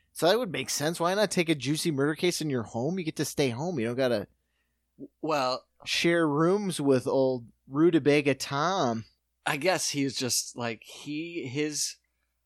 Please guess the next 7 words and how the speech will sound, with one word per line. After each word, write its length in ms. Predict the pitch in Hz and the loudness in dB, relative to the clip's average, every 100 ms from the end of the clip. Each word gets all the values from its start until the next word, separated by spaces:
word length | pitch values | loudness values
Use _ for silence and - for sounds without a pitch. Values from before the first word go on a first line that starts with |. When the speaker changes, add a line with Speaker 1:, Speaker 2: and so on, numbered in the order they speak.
| _ _ _ _ _ | _ _ _ _ _
Speaker 2:
marriage, 960 | 139 131 127 127 123 101 107 120 - - - | -12 -8 -4 -2 -2 -2 -6 -8 -10 -12 -10
it's 240 | 117 - | -8 -6
surmised, 1200 | - - 139 131 117 107 107 98 95 101 - - _ _ _ _ _ | -4 -2 -2 -2 -4 -4 -6 -8 -10 -12 -14 -16 _ _ _ _ _
was 240 | - 135 123 | -6 -4 -2
so, 1000 | - - - - 156 156 151 147 127 110 _ _ _ _ - | -2 0 -2 -2 -2 0 2 2 0 -4 _ _ _ _ -6
um, 400 | 120 110 104 104 - | -4 -4 -6 -10 -4
unstable. 1040 | 135 131 123 - 131 120 123 139 151 151 | -2 -2 0 0 0 -4 -2 -2 -4 -8